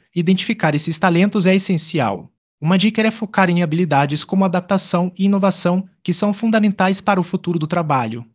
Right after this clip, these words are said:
Além disso, observe aqueles que mostram curiosidade e vontade de aprender constantemente. Eles são como diamantes brutos, prontos para serem lapidados. Retenção de talentos em tempos modernos. Manter talentos hoje em dia é como segurar água com as mãos.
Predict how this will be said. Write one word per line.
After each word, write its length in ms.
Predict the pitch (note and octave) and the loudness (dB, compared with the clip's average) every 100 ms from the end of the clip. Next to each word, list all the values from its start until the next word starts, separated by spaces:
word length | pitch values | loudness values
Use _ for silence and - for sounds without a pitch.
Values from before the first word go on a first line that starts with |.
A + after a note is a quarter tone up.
| _ _ | _ _
Além 220 | - A#2+ C3 | -4 0 2
disso, 400 | E3 D#3+ D#3+ - | 2 2 -2 -2
observe 460 | F#3+ F3+ D#3+ C#3+ | -2 2 2 2
aqueles 380 | E3+ F3 F3 F3 | 2 2 0 0
que 100 | - | 0
mostram 400 | D#3+ D3+ D#3 G3 | 2 2 2 0
curiosidade 720 | G3 G3+ G#3+ G#3 D#3+ D#3 D#3+ | 2 2 2 2 4 4 4
e 140 | D#3+ E3+ | 0 0
vontade 480 | D#3+ D#3 C#3+ C#3 C#3+ | 0 0 2 0 2
de 80 | |
aprender 460 | E3+ G3 F#3+ D#3+ F#3 | 0 2 2 4 2
constantemente. 1040 | G3+ A3 - G#3 F#3+ G#3 C#3+ G#2 - - _ _ _ | 2 -2 2 0 2 2 0 -2 -6 -12 _ _ _
Eles 200 | F3 C#3+ | 0 2
são 140 | - E3+ | 2 2
como 200 | F#3+ F3 | 4 4
diamantes 480 | C#3+ C3+ D3+ F#3+ | 4 4 4 2
brutos, 460 | C#3+ C#3 A#2 A#2 - | 2 0 0 -4 -10
prontos 420 | - E3+ F3+ F#3+ | -2 2 2 2
para 220 | - F3 | 2 2
serem 300 | D#3+ F3 D#3+ | 2 2 4
lapidados. 800 | D3 E3+ F#3+ D3 A#2 G2+ - - - _ _ - | 4 2 2 2 2 -2 -8 -10 -12 _ _ -10
Retenção 360 | C3+ D3+ D#3 E3 | -4 -2 0 0
de 100 | D#3+ | 0
talentos 480 | G3+ F3+ D#3+ C#3+ | 2 2 2 0
em 100 | D3 | -2
tempos 380 | F#3 G3+ G3+ F#3+ | 0 0 0 -2
modernos. 520 | F3 F3+ D3+ C#3+ C#3+ | 0 2 2 0 0
Manter 360 | D#3 E3+ G3+ A3+ | 0 0 2 2
talentos 500 | A3+ F3 D#3+ D3+ - | 2 2 2 -2 -4
hoje 220 | C#3 C3+ | -2 0
em 80 | D#3+ | 0
dia 320 | C#3 E3 F3 | 0 0 0
é 120 | - F3 | -2 -2
como 200 | G#3+ G3 | 0 0
segurar 440 | - F#3 F#3+ F3 | 0 0 2 2
água 240 | D#3+ E3+ | 2 0
com 120 | E3+ F3+ | 0 0
as 140 | D#3 | 0
mãos. 560 | C#3+ C3 A#2 G#2 - | 0 -2 -4 -8 -12